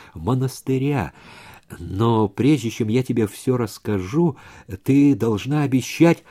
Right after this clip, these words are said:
"Я обещаю!" вскрикнула журналистка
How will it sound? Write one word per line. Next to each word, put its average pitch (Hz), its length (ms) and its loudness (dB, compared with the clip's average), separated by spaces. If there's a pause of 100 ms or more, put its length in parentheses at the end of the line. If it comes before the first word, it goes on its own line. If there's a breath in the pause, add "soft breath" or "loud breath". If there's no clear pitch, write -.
(360 soft breath)
"Я 98 340 2
обещаю!" 170 960 4 (240)
вскрикнула 165 680 4
журналистка 151 720 2